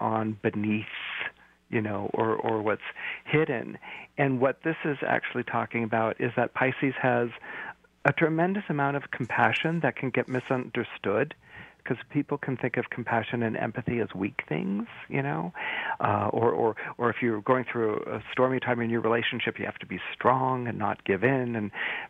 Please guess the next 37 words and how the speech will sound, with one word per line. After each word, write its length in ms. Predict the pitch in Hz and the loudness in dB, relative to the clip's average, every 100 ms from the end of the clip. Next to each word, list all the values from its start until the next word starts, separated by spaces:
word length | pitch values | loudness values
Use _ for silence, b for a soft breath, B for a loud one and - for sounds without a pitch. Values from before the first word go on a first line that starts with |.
| - | 2
Pisces 360 | 165 190 277 - | 4 4 0 0
kind 220 | - 202 | 0 0
of 120 | 190 | 0
understands 800 | 160 156 143 - 135 131 135 135 - - _ _ _ - | -2 -2 -4 -2 0 2 0 -2 -10 -20 _ _ _ -2
people 260 | 160 147 147 | 0 2 0
can 200 | - 135 | -2 -2
be 160 | 131 | 0
in 120 | 123 113 | 0 4
bad 260 | 113 117 | 4 2
places 640 | - 120 113 - 117 110 107 - | 2 0 0 0 2 2 -2 -10
and 140 | 127 - | -8 -4
kind 200 | 120 107 | -2 -2
of 80 | 101 | -2
reemerge, 640 | 110 107 107 104 107 - - - - | 0 0 0 0 0 0 0 -2 0
or 220 | 127 120 - | 0 0 -2
you 140 | 120 | -6
can 200 | 113 120 - | -4 -4 0
sort 140 | 120 | 0
of 120 | 113 | 0
come 180 | - 123 | 0 0
back 260 | 110 113 - | 2 2 2
together 380 | 113 107 104 107 | -2 0 0 -2
with 160 | 107 - | -4 -2
someone 320 | 107 107 104 - B B - | -2 0 -2 -6 B B -2
further 280 | 120 117 117 | 4 4 2
down 260 | 110 110 107 | 0 0 0
the 60 | |
line. 340 | 107 107 107 110 | 0 0 -2 0
There's 180 | 123 131 | 0 0
a 40 | |
beautiful 400 | 127 151 170 156 | -2 -2 -2 -8
patience, 640 | - - 131 - 117 110 - - - B B B B - | -6 -4 0 0 0 -4 -8 -12 -12 B B B B 2
um, 280 | 113 110 107 | 6 6 4
and 140 | - 110 | 2 0
sensitivity 680 | - 110 - - 117 110 110 - | 0 -2 -4 -4 -2 0 -2 -2
that 160 | - - | -4 0
Pisces 340 | 110 - - | -2 0 -2